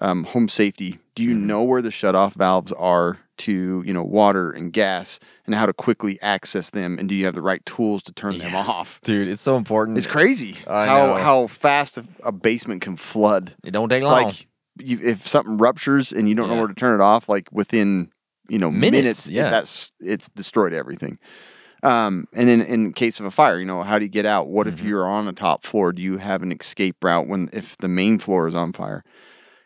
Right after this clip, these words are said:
Speaker 1: Go through, this is a good time to go through your basic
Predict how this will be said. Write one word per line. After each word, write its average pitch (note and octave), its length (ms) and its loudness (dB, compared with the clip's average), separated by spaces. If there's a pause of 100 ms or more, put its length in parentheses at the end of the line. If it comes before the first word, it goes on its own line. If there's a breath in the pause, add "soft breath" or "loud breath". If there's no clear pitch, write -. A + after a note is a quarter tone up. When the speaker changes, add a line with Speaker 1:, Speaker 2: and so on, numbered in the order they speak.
(140 soft breath)
Speaker 1:
Go C3+ 160 6
through, C3 420 2
this B2+ 180 -4
is A#2 60 -4
a A#2 40 2
good A2 180 2
time A2 220 2
to G2+ 60 0
go G2+ 160 2
through G#2 360 0
your F2+ 140 -2
basic F#2+ 480 -2